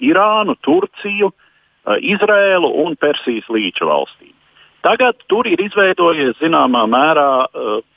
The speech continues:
politisks vakums un arī militārs vakums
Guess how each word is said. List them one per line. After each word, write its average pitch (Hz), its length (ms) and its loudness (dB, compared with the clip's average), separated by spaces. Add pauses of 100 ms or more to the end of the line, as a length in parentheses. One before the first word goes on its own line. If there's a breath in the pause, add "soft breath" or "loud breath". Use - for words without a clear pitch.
politisks 135 640 -2
vakums - 720 -4
un 90 160 -4
arī 90 160 -2
militārs 113 720 0
vakums - 640 -8